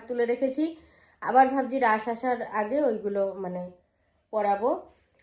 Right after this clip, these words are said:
তো দেখো, সামনে একটা উৎসব আনন্দ, মনে একটা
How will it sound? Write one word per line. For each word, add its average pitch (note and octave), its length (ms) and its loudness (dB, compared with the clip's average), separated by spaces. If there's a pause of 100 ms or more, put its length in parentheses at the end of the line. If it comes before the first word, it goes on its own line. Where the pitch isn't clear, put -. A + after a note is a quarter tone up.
(140)
তো B3 200 6
দেখো, C4+ 400 0
সামনে B3+ 360 0
একটা B3+ 200 0
উৎসব C4 360 0
আনন্দ, B3 380 2
মনে A#3+ 680 0
একটা A#3+ 440 0